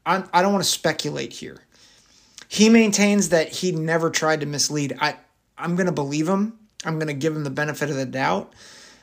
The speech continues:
Maybe that's, that's me being optimistic. Maybe that's, you know, I, I don't, I don't want to speculate uh,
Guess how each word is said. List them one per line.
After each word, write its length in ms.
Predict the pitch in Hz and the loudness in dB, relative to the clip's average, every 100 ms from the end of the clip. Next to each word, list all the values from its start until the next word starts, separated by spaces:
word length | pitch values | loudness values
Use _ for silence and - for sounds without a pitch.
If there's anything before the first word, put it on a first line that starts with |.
| _ _ _ _ _ _ _ _ | _ _ _ _ _ _ _ _
Maybe 280 | 165 156 160 | -2 2 4
that's, 380 | 156 151 - - | 4 4 2 -2
that's 480 | - 214 - - - - | 0 0 0 -4 -8 -14
me 340 | 165 160 156 | -8 -2 -2
being 380 | 143 147 143 139 | -2 -2 -4 -6
optimistic. 760 | 131 131 143 226 233 269 262 151 | -6 -6 2 4 4 2 -2 -2
Maybe 240 | 147 147 | -4 -2
that's, 440 | 147 139 - - _ _ - | -2 0 -2 -4 _ _ -14
you 500 | 151 147 _ - 165 | -12 -12 _ -4 -4
know, 100 | 147 | 0
I, 180 | 196 208 - | 2 2 2
I 100 | 208 | 4
don't, 340 | 226 226 - - | 6 4 0 0
I 140 | 214 240 | 4 4
don't 220 | 220 185 | 4 2
want 360 | 170 160 - - | -4 -4 -6 -6
to 180 | 160 | -4
speculate 800 | 139 - 143 131 143 135 127 - _ _ - | -4 -4 -6 -8 -10 -10 -12 -16 _ _ -8
uh, 340 | 151 147 139 | -6 -4 -6